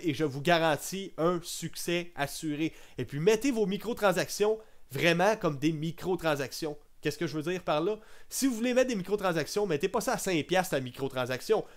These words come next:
Mettez ça à une et cinquante maximum. Le monde, ils vont s'en crisser d'in-, d'investir une et cinquante.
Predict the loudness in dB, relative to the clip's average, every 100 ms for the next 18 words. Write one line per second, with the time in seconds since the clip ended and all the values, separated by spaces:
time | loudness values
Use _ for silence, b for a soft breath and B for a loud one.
0 | b -2 0 2 0 0 0 0 0 -10
1 | -20 -20 4 6 8 6 2 0 -2 -4
2 | -6 0 0 0 -6 -6 -6 -8 -20 -20
3 | -20 -14 -6 0 4 4 2 -4 -10 -6
4 | -4 -4 -8 -10 -6 -4 -4 -2 0 0
5 | -2 -2 -2 -4 -6 -4 -4 -4 -4 -4
6 | -6